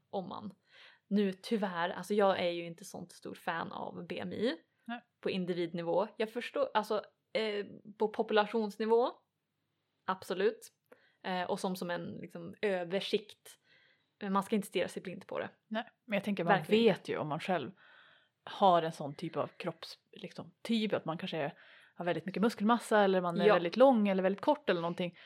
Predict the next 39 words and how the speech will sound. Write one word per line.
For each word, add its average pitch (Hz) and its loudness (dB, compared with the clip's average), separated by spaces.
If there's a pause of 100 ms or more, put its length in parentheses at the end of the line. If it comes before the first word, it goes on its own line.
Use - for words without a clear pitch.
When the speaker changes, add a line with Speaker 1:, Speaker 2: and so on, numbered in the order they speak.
(160)
Speaker 2:
Alltså 175 -4
då, 190 0 (140)
då 185 -6
ve-, 202 2
det 185 2
vet 196 4
man - -6
ju - -6
då - -6
själv - -2
att - -10
så - -4
här, - -8 (100)
reflektera 190 0
det 135 -2
här 156 -6
B 151 -4
M 156 -4
I 151 -6
faktiskt - -12
en 160 -4
hälsosam 147 -6
vikt - -10
eller - -2
Speaker 1:
Ja. 214 2
Speaker 2:
ohälsosam 165 2 (160)
eller 175 -2 (400)
för 185 -2
hög 175 2
vikt - -12
för 170 -4
mig 175 2
eller 151 -4
inte. 175 0
Jag - 0
tänker 165 -8
att - -12
det, 147 -2 (460)
det 156 -6